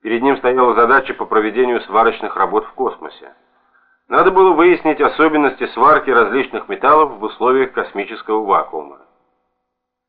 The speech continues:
Нет нужды доказывать, насколько важен этот эксперимент для будущих работ по сборке конструкций крупных орбитальных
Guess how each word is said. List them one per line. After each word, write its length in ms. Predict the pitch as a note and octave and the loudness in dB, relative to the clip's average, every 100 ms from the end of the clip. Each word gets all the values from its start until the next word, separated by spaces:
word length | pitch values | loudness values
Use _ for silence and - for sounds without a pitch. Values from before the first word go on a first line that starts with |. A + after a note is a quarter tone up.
| _ _ | _ _
Нет 240 | A#2 D#3+ - | 0 0 2
нужды 380 | D#3+ - C#3+ C#3 | -2 0 0 0
доказывать, 560 | B2 C3+ D3 C#3+ C#3+ | 2 2 4 4 4
насколько 440 | B2 G#2+ D3 - A#2 | 2 0 0 2 2
важен 460 | A2+ D3+ B2 B2 | 4 2 2 0
этот 180 | A2+ - | 0 -2
эксперимент 600 | G#2+ - A#2+ A2+ C#3 D3+ | -10 -6 -4 0 2 2
для 120 | A2+ G#2+ | 0 0
будущих 480 | B2+ C3+ - G#2 | 0 -2 -4 -6
работ 400 | G#2+ G#2+ C3+ - | -2 0 0 0
по 160 | A#2 A2+ | -2 -2
сборке 360 | - B2+ A#2+ A2+ | 0 0 0 -2
конструкций 720 | G2+ G2 - C#3+ C#3+ - B2+ | -4 -4 -2 -2 -2 -6 -6
крупных 560 | - A#2 C3 B2+ A2+ | -2 0 0 -4 -2
орбитальных 560 | A2+ G2 - B2+ A#2+ | -2 -2 0 0 0